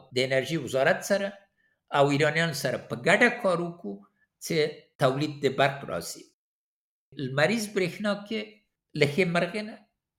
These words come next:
تخمین په حدود شل زره میګاواتو کې ده او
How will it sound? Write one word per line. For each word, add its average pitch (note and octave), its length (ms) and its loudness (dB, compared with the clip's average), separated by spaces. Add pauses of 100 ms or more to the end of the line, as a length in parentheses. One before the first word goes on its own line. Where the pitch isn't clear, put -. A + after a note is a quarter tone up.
(280)
تخمین D3+ 480 0
په - 100 -10
حدود C#3 280 -4 (280)
شل G3 360 2
زره D#3 320 4 (640)
میګاواتو C#3 640 2
کې - 180 -8
ده G#2 160 -8 (600)
او C3+ 180 2